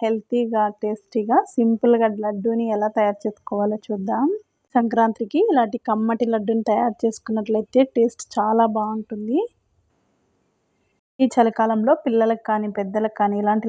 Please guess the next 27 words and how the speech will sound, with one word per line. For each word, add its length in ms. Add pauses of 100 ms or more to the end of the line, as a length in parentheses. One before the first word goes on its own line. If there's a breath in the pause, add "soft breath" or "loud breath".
లడ్డూ 220 (120)
తీసుకున్నట్లయితే 760 (100)
హెల్త్కి 380 (100)
చాలా 260 (100)
మంచిది. 420 (920)
ఎలా 120 (100)
తయారు 260
చేసుకోవాలో 500 (100)
ప్రాసెస్ 460
చూసేద్దాం. 560 (1160)
ముందుగా 360
స్టవ్ 260
వెలిగించి 540
కడాయి 280
పెట్టుకొని 420 (120)
అందులోకి 400
ఒక 200
రెండు 260
టేబుల్ 320
స్పూన్ 320
దాకా 280
నెయ్యి 260
వేసుకోవాలి. 680 (1200)
అలాగే 320
అందులోకి 380 (120)
ఒక 160
వన్ 140